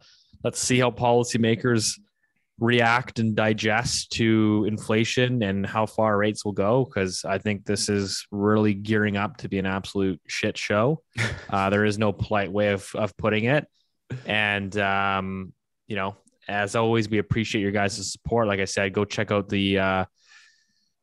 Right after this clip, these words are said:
Speaker 1: go check out the, uh, Eventbrite page. We'll have that set up on all our social media platforms. Thirty bucks a ticket. We'd love to see you in Vancouver. It's gonna be a blast. Like I said, we'll do sort of a live pod, uh, for the week, so you'll get sort of early access to that, obviously.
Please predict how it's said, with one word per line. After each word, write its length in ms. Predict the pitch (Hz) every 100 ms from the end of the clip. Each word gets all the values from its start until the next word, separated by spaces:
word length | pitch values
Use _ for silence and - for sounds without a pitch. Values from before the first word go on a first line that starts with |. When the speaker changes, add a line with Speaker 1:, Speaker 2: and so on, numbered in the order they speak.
| _ _ - -
Speaker 1:
go 160 | 143 139
check 300 | - 143 143
out 160 | 131
the, 240 | 131 131 127
uh, 220 | 127 127
Eventbrite 540 | 135 139 135 135 117
page. 440 | 139 135 135 123 123
We'll 140 | 123
have 100 | 123
that 140 | 123
set 180 | - 123
up 140 | 120 117
on 60 |
all 100 | 113
our 100 | 113
social 320 | 107 117 - 107
media 240 | 110 110
platforms. 720 | 104 107 107 - 104 101 - -
Thirty 220 | 113 110
bucks 300 | 104 104 -
a 40 | 104
ticket. 520 | 104 95 101 101 101
We'd 160 | 104 101
love 160 | 101
to 80 | 101
see 180 | - 101
you 60 |
in 60 | 98
Vancouver. 500 | 98 95 - 95 98
It's 100 | 95
gonna 140 | 101
be 60 | 98
a 60 | 95
blast. 540 | 95 98 95 95 -
Like 80 | -
I 20 |
said, 220 | - 95
we'll 140 | 95 95
do 160 | 98
sort 180 | 95 104
of 80 | 101
a 40 |
live 360 | 98 98 98 -
pod, 540 | 104 98 98 98 95 - _ _ -
uh, 200 | 95 95
for 120 | -
the 100 | 98
week, 200 | 95 95
so 100 | -
you'll 60 | 98
get 140 | 90
sort 160 | - 92
of 80 | 82
early 260 | 98 98
access 400 | 92 98 - 98
to 140 | - 98
that, 220 | 101 101
obviously. 600 | 101 104 - 110 110